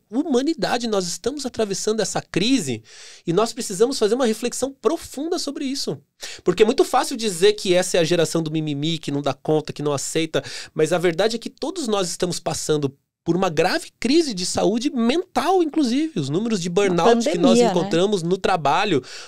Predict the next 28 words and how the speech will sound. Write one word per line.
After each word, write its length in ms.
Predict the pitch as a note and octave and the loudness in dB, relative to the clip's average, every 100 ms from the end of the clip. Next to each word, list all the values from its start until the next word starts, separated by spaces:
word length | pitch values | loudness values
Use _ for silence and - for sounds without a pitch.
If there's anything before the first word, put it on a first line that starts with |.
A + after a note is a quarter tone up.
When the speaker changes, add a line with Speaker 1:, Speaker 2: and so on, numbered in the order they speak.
| - | -4
Speaker 1:
Ou 100 | E3 | -2
seja, 480 | - F#3 E3 C#3+ G#2+ _ - _ | 4 4 4 0 0 _ -20 _
nós 120 | C#3 | -6
precisamos 340 | - D#3 G#3 C#4 | -6 -2 0 0
ressignificar 1120 | B3+ C4 C4 A#3 B3+ - C4+ - F3+ G#3+ E3+ _ _ _ - | -2 -4 -6 -2 -2 -2 -4 0 2 2 0 _ _ _ -14
o 80 | |
que 320 | - - B2 A#2+ | -12 -6 -2 -2
é 80 | |
sucesso. 580 | F#2+ G#2+ - B2+ C#3+ - | -2 -4 -2 -2 -2 -4
Nós 120 | C3 | -6
precisamos 340 | - - D#3+ D3+ | -6 -6 -6 -4
ressignificar 800 | F3+ - E3+ E3+ F#3 F3+ - C#3+ | -6 -6 -6 -6 -6 -10 -6 -4
a 40 | |
nossa 220 | D3+ D3 | -4 -6
relação 400 | C#3 D3 C#3+ - | -4 -4 -4 -6
com 80 | D3 | -6
o 40 | C#3+ | -4
trabalho. 500 | D3 C#3 B2 C#3 C3+ - - | -4 -2 0 0 -2 -8 -10
Nós 140 | - C3+ | -6 -6
precisamos 320 | - D#3 E3 | -4 -4 -4
ressignificar 1120 | C#3 D#3 E3+ _ - - F#3+ F3 E3+ E3 - D#3+ | -4 -6 -6 _ -14 -8 -2 -2 -2 -4 -2 0
a 20 | |
nossa 240 | E3 - | 0 -2
ideia 360 | F3+ C#3 D3+ E3 | -6 -2 0 0
de 120 | D3 | -2
relacionamento 880 | C3 E3+ D#3+ - D#3+ D3 D#3 - D#3 | -2 -2 0 -2 -2 -2 -4 -4 -4
íntimo, 500 | D3+ E3+ - C#3+ C#3 | -4 -6 -6 -2 0
amoroso, 680 | C#3+ D3+ D3+ C#3 E3 C#3 | 2 4 6 6 6 2